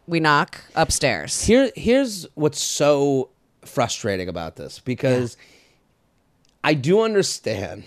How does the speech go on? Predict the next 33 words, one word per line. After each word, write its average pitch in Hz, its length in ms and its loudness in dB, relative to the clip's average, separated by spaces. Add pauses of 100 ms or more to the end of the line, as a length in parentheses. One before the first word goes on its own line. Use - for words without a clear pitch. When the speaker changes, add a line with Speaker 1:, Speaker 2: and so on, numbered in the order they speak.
(100)
Speaker 2:
<laughs> - 120 -20
when 131 180 -2
you 135 120 2
go 147 240 2
up 180 160 0
to 160 100 -6
their 147 160 2
apartment 107 720 -4 (600)
and 117 320 -2
you're 127 160 0
like, 117 180 -2
"The 123 100 -2
noise 131 440 4
is 104 120 -8
crazy." 87 840 -8 (140)
And 120 140 -2
you 127 80 -2
get 165 160 4
up - 180 2
there 101 280 -2
and 101 140 -10
they're 110 120 -4
holding 165 560 2
a 120 40 -2
basketball 110 760 -2
wearing 120 300 0
their 110 120 -2
Michael 113 340 -4
Jordan 110 460 0
jersey. 85 540 -12 (680)
And 135 360 2 (140)
you're 135 180 0
like, 127 340 2